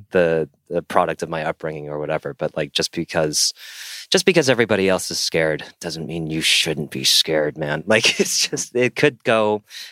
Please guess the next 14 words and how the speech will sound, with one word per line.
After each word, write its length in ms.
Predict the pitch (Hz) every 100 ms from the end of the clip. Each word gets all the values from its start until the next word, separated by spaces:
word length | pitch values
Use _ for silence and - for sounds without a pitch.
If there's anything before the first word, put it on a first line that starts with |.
| - -
I 100 | 139
don't 100 | 156
know, 180 | 123 90
especially 640 | - 127 127 135 120 110 _ -
with, 400 | 113 107 - - _ _ _ -
again, 440 | 104 107 80 78 -
that 180 | 95 -
thing 200 | 101 92
of 140 | 82
not 260 | 90 98 95
having 240 | 90 82
that 140 | 80 73
stability. 560 | - 78 73 73 71 - _ _ _ _ -
Yeah, 200 | 110